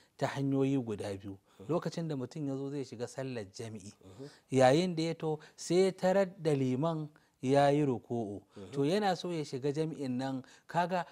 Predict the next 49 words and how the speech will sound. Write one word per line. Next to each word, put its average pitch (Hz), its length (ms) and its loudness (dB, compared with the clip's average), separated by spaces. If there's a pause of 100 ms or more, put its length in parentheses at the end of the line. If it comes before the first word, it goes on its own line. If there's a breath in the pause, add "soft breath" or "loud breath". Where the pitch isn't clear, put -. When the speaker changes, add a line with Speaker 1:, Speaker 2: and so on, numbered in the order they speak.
(120)
Speaker 1:
ba 135 180 -2
zai 175 160 0
tafi 165 320 -6
ya 143 80 0
haka 147 220 -6 (220 loud breath)
Allahu 131 420 -2
Akbar 135 360 0
gaba 123 300 2
ɗaya 135 380 2 (100)
Speaker 2:
To. 107 280 -6
Speaker 1:
ya 131 100 0
tafi 147 260 -2
tare 135 280 0
da 135 80 -4
ruku'u 120 500 -8
ba. 156 320 0
Speaker 2:
Na'am. 117 240 -4
Speaker 1:
Sai 98 120 -6
aka 139 220 -2
ce 120 180 -10
kaga 123 360 -6
nan 131 140 -4 (100)
ma'ana 107 440 -8
ta 113 200 -10
fito. 104 400 -12 (180 loud breath)
Speaker 2:
Mhm. 107 180 -16
Speaker 1:
Cewa, 127 480 -4
a, 175 340 0 (360 loud breath)
ai 214 240 2
sai 233 300 0
ka 220 280 0
tsaya. 202 360 -2 (280 soft breath)
Idan 143 240 0
Speaker 2:
Na'am. 208 60 0
Speaker 1:
ka 208 140 0
tsaya 208 280 0
a 156 100 0
tsaye, 180 340 -2
Speaker 2:
Mhm. - 280 -20
Speaker 1:
sai 196 220 4
ka 170 180 -4
ce 180 200 -4 (120)
Allahu 143 500 -2
Akbar 160 420 -8
duk 285 120 0
saurin 226 500 0
da 156 100 -2
kake 139 360 -6
kuwa, 131 280 -6